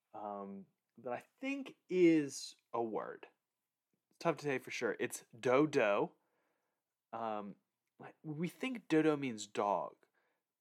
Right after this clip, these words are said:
Uh, you know, obviously there's some, some overlap there letters-wise, but also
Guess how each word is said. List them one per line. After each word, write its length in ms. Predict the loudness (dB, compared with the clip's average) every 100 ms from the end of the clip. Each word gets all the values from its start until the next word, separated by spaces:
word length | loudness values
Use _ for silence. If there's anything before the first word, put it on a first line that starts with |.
| -14
Uh, 400 | -10 -8 -8 -8 -10
you 100 | -10
know, 240 | -8 -10 _ _ _ _
obviously 360 | -4 -4 -8 -10
there's 160 | -10 -10
some, 420 | -12 -14 -14 -18 -20 _
some 200 | -18 -8 -4
overlap 420 | -2 -2 -2 -4
there 160 | -6
letters-wise, 840 | -4 -2 -4 -4 -8 -8 -6 -6 -8
but 140 | -4
also 380 | -4 -2 -4 -6